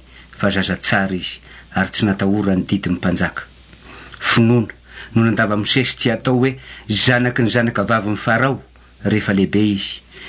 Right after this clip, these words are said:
Nifidy mantsy hiara-mitondra fahoriana amin'ny olon'Andriamanitra toy izay anana fifaliana vetivety amin'ny fahotana. Nanao ny faharatsinan'i Kristy ho arena be lavitra noho ny zavatsoan'i Egipta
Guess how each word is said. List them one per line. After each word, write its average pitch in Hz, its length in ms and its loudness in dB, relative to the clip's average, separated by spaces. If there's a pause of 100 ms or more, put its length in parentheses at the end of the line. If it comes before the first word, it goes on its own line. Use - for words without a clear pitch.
(140)
Nifidy 113 480 2
mantsy 113 400 0
hiara-mitondra 117 640 2
fahoriana 117 540 2 (260)
amin'ny 110 240 4
olon'Andriamanitra 117 680 2
toy 110 160 -4
izay 107 260 0 (320)
anana 120 340 -2
fifaliana 104 480 -4
vetivety 101 560 0
amin'ny 95 160 0
fahotana. 95 480 -2 (600)
Nanao 113 260 4
ny 120 80 -4
faharatsinan'i 117 580 2
Kristy 120 520 0 (880)
ho 123 300 2 (260)
arena 113 500 2 (120)
be 117 120 2
lavitra 123 540 0
noho 107 160 2
ny 101 160 2 (240)
zavatsoan'i 98 640 2
Egipta 98 520 -2